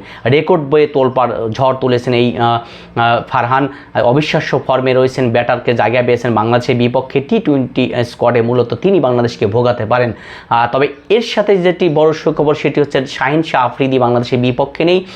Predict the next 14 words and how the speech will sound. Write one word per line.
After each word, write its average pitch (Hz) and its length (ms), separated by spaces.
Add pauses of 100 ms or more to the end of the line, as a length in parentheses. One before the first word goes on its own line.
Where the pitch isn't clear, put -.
(140)
এটি 131 220
বাংলাদেশের 123 440
জন্য 120 220
বড় 123 240
একটি 151 340
পজিটিভ 143 480
দিক। 202 260 (300)
আহ, 131 260
সেই 156 200
সাথে 156 240
পাকিস্তানি 143 480
বিপক্ষে 139 440
বাংলাদেশের, 127 600 (280)
আহ, 123 120